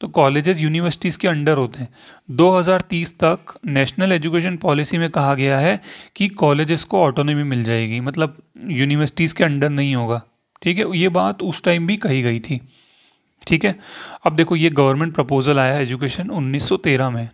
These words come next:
तो ये क्यों आया, इसकी क्या ज़रूरत पड़ी? प्रिंसली स्टेट, बड़ौदा में एक प्रिंसली स्टेट थी, उसने क्या करा, उन्नीस सौ छः में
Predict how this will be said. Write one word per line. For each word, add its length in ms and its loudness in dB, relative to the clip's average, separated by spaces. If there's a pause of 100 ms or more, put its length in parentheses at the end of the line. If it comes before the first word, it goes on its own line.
तो 40 -2
ये 100 0
क्यों 360 2
आया, 160 -2
इसकी 240 -4
क्या 180 2
ज़रूरत 320 0
पड़ी? 240 -2 (1160)
प्रिंसली 400 2
स्टेट, 360 0
बड़ौदा 380 2
में 100 0
एक 100 -8
प्रिंसली 340 -2
स्टेट 280 -2
थी, 240 -6 (600)
उसने 260 0
क्या 160 4
करा, 160 2
उन्नीस 380 -2
सौ 100 -4
छः 280 0
में 220 0